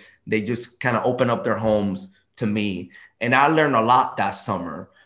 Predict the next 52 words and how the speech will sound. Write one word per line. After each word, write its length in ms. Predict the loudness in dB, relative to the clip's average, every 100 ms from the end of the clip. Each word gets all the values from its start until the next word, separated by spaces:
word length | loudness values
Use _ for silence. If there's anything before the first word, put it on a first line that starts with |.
| -2
But 280 | 0 0 -6 -4
in 220 | 0 2
that 140 | 2 0
summer, 600 | 0 0 2 2 -2 -2
I 80 |
also 260 | -2 0 -4
spent 340 | -6 -4 -2 -2
a 100 | -4
week 460 | -2 -4 -6 -10
with 220 | -8 -8 -4
Gary 280 | -4 -4
Fisher. 500 | -8 -10 -10 -12 -18 _ _ _ _ -10
And 520 | -4 0 2 2 0
so 140 | 0 2
I 320 | 6 6 6
asked, 340 | 4 0 0 -2
I 80 | 0
told 220 | 0 2
Gary, 260 | 2 2 2
"Hey, 100 | 2
Gary, 240 | 2 4
I 60 | 4
wanna 160 | 0
teach 240 | -4 -6 -4
some 120 | -2
of 60 |
my 140 | -2 -4
friends 280 | -8 -10 -8
back 240 | -8 -6
home." 320 | -4 -4 -4 -12 -20 _ -4
And 120 | -2
in 80 | 2
that 220 | 4 4
one 420 | 4 4 4 2
week 360 | 2 2 -4 0
that 100 | 0
I 60 |
spent 420 | 0 -4 -2 -2 -2
with 140 | -6
him, 220 | -8 -12 -12
he 200 | -6 -4
told 240 | 0 0 0
me 60 |
the 120 | -2 -4
whole 340 | 2 4 4
book 160 | 2 -2
of 120 | 0
Mark. 440 | 0 -2 -6 -16 _ _ _ _ _ _ -2
And 640 | 2 4 4 4 2 0
we 100 | 2
recorded 600 | 2 2 0 2 4 2 -2
it. 260 | -6 -12